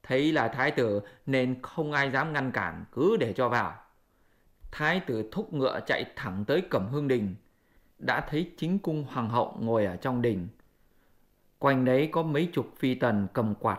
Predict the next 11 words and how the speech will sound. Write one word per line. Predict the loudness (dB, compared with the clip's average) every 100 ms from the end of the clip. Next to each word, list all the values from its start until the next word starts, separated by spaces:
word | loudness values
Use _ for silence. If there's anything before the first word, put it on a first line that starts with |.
| -4
hầu | -2 -2
ở | -2
hai | -4 0 2
bên. | 2 0 -6 _ _ _ _ _ _ _ _ -2
Hoàng | 2 2
hậu | 2 0 2
ngồi | 0 4 4 0 0
tựa | 2 2
lan | 0 -2 -2
can | -2 0 0
đang | -2 -2